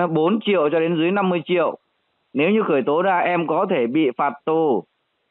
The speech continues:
Tù mà tù, tù, tù cho đến ba năm với mức tù treo,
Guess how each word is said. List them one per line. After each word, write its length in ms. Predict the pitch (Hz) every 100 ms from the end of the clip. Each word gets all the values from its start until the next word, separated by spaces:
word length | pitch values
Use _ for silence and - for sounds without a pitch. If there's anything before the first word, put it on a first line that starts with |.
| _ _ _ _ _ _ _ _ _ _ _ _ _ _ _
Tù 220 | 151 156
mà 180 | 151 147
tù, 300 | 143 151 151
tù, 240 | 143 147 143
tù 200 | 151 147
cho 140 | 170
đến 200 | 160 180
ba 180 | 196 196
năm 300 | 190 185 170
với 140 | 165
mức 160 | 175 214
tù 140 | 170 139
treo, 380 | 156 160 143